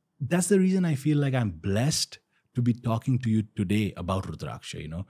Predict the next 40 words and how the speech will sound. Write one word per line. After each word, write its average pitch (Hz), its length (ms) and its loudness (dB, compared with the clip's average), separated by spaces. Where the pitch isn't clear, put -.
it's, - 300 -2
it's, 131 360 -2
it 123 100 -2
has 147 180 2
a 139 40 4
lot 123 440 -2
to 147 80 4
do 127 160 4
with 120 280 2
me 113 200 4
being 110 280 2
from 98 220 -2
Pashupatinath 90 640 -6
as 80 140 -10
well. 90 220 -2
Pashupatinath 123 760 2
sends 131 640 2
people 147 480 -2
who 120 160 2
are, 113 100 0
who 131 100 2
do 131 180 6
different 151 600 0
things 143 280 2
for 123 220 -2
Shiva. 107 440 -2
And 113 140 2
one 117 140 2
of 120 140 0
the 117 100 -2
things 123 400 0
that 110 160 -4
I 107 160 -2
think 117 240 -2
my 95 200 -2
family 110 380 0
chosen 110 340 0
to 110 100 -2
do 131 220 2
is 120 300 -2